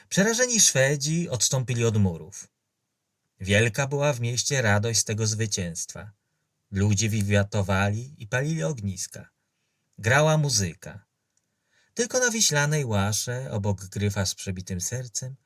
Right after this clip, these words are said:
płakała Syrena. Ale że pokochała to Gryfowe miasto,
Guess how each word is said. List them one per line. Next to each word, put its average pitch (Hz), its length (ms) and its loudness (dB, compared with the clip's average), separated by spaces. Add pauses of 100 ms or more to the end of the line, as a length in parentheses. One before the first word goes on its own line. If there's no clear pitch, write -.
(140)
płakała 95 420 -4
Syrena. 82 580 -8 (880)
Ale 143 240 4
że 170 140 2
pokochała 190 580 0
to 170 140 0
Gryfowe 127 520 -2
miasto, 110 600 -2